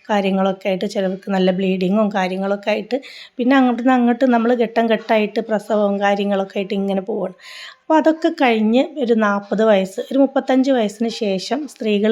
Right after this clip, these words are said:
വീണ്ടും അനുഭവിച്ചുകൊണ്ടിരിക്കുന്ന പ്രയാസങ്ങളാണ് ഇന്ന് ഫൈബ്രോയിഡും കാര്യങ്ങളൊക്കെ,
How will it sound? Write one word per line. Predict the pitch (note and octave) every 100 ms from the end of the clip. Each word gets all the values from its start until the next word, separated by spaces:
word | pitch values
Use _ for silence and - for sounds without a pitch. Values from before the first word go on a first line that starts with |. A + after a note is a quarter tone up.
| A3
വീണ്ടും | A3 A3 A#3 C4+ D4
അനുഭവിച്ചുകൊണ്ടിരിക്കുന്ന | G#3 F#3 G3 F#3+ G#3 G3 G3 G3 G3 A#3 - - - -
പ്രയാസങ്ങളാണ് | - G3+ F#3 F#3 G3+ F#3+ G3 F#3 F#3 A3
ഇന്ന് | A#3 F#3+ F#3+ C4 D4 _ _ _
ഫൈബ്രോയിഡും | - G3+ F#3 F#3+ G3 F#3+ G#3
കാര്യങ്ങളൊക്കെ, | G3+ F3+ F3+ F#3 F3 -